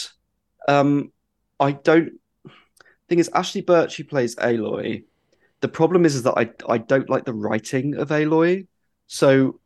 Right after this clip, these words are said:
I don't think it's her performance. I think it's the writing that's annoying me. Also, she just talks all the time and, uh, like, we'll sort of talk through a puzzle before you've had a chance to work it out. And that kind of thing's annoying.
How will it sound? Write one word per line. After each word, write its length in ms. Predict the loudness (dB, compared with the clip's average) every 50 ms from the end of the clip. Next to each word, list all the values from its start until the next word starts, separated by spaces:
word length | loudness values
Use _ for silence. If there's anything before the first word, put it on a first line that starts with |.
| _ _ -4
I 100 | -2 0
don't 140 | 0 -2
think 120 | -2 -4 -8
it's 120 | -8 -8
her 160 | -6 -6 -6
performance. 540 | -6 -6 -10 -4 0 2 2 2 0 -2 -4 -6
I 60 | -6
think 240 | -4 -6 -6 -6 -6
it's 140 | -8 -8
the 120 | -8 -8 -4
writing 580 | -2 0 0 0 -2 -4 -8 -10 -10 -12 -14 _ -6
that's 320 | -6 -6 -6 -10 -16 -14 _
annoying 360 | -8 -6 -4 -4 -4 -6 -8
me. 260 | -10 -10 -10 -12 -12 -14 -18 -20 _ _
Also, 260 | 2 2 2 0 -2
she 140 | -6 -6 -8
just 340 | -10 -10 -12 -14 -16 _ _
talks 360 | -6 -4 -4 -4 -4 -6 -10
all 200 | -6 -4 -2 -4
the 80 | -4 -4
time 500 | -6 -6 -6 -6 -6 -6 -8 -10 -12 -14 _ _ _ _ _ _ _ _
and, 360 | -2 -2 -2 -2 -6 -8 -10 -10 _ -10
uh, 260 | -10 -8 -10 -12 -14 -10 -2
like, 200 | -2 -2 0 0
we'll 140 | 0 -2 -2
sort 220 | -2 -2 -4 -4
of 80 | -8 -10
talk 320 | -2 0 0 0 0 -2
through 200 | -4 -4 -2 -2
a 40 | -4
puzzle 380 | -2 -4 -4 -4 -2 -4 -4
before 280 | -4 -6 -6 -4 -4 -4
you've 140 | -4 -4 -4
had 100 | -4 -6
a 60 | -6
chance 320 | -6 -8 -8 -8 -8 -8
to 100 | -10 -6
work 240 | -4 -2 -2 -2 -4
it 80 | -6 -4
out. 340 | -2 0 0 0 -2 -2 -6
And 160 | -8 -6 -6
that 200 | -6 -6 -6 -6
kind 140 | -8 -8 -10
of 80 | -8 -8
thing's 240 | -8 -8 -8 -8
annoying. 400 | -10 -10 -10 -10 -10 -10 -10 -12